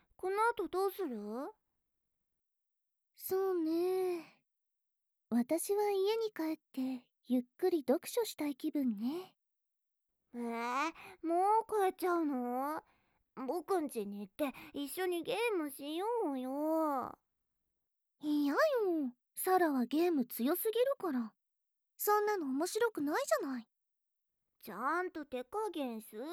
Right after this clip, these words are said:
Speaker 1: よ。三回に一回は勝たせてあげるから。接待ゲームうまいんだよ、僕。
Speaker 2: わざと勝たせてもらうなんて、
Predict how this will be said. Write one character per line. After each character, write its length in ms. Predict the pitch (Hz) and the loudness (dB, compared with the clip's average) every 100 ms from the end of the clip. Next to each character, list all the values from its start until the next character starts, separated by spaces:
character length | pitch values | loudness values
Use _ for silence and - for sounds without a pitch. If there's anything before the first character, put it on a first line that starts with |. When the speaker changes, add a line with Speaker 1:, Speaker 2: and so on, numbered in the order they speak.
| 381 508 539 | -6 -2 0
Speaker 1:
よ。 480 | 311 254 294 311 285 311 311 - | 0 2 2 2 0 -4 -14 -12
三 360 | - 294 381 | -6 0 0
回 240 | 403 392 339 | 2 2 2
に 100 | 254 | -4
一 40 | |
回 200 | - 339 | 0 2
は 160 | 285 254 | 2 0
勝 140 | 262 | -2
た 160 | 277 370 | 2 2
せ 100 | 339 | 2
て 80 | 262 | -2
あ 140 | 233 | -2
げ 180 | 320 370 | 0 0
る 120 | 415 | 0
か 200 | - 311 | 0 0
ら。 400 | 285 330 381 381 - - _ _ _ _ - | 0 4 4 4 0 -14 _ _ _ _ -10
接 200 | 311 302 - | -4 -4 -4
待 260 | 330 320 320 | -2 0 0
ゲ 220 | 311 311 | -2 -2
ー 20 | |
ム 220 | 285 277 | -2 -6
う 40 | 285 | -4
ま 220 | 320 370 | -2 0
い 160 | 381 381 | -2 -4
ん 100 | 359 | -2
だ 200 | 359 359 | -2 -2
よ、 200 | 370 370 403 440 | -2 -2 -2 -2
僕。 320 | 392 370 - | -2 -2 -2
Speaker 2:
わ 420 | 330 294 247 190 - _ _ _ _ _ _ _ _ _ - 247 285 | -2 -2 -2 -4 -10 _ _ _ _ _ _ _ _ _ -4 0 2
ざ 160 | 330 | 0
と 180 | 330 247 | 0 -2
勝 180 | - 214 | -4 -8
た 140 | - 339 | -6 -2
せ 140 | 370 | -2
て 100 | 302 | 0
も 180 | 233 226 | 0 2
ら 100 | 269 | 2
う 120 | 320 | 4
な 180 | 320 294 | 2 0
ん 60 | |
て、 140 | 254 | -2